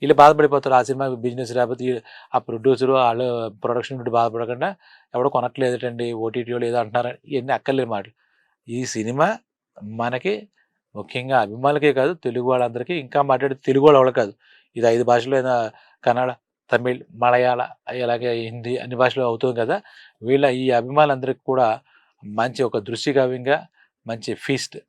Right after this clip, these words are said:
బా-, బా-, బా కనబడుతుందని మనం ఆశించవచ్చు. ఎందుకంటే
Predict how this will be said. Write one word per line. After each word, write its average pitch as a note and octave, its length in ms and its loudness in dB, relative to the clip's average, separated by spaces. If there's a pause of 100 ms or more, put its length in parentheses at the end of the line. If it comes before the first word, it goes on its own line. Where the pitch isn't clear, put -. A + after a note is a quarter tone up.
బా-, A#2 360 -6
బా-, A#2 180 0 (120)
బా B2 100 4 (300)
కనబడుతుందని B2 480 -4
మనం A#2 280 -8 (420)
ఆశించవచ్చు. B2 720 -6 (500)
ఎందుకంటే C#3+ 720 0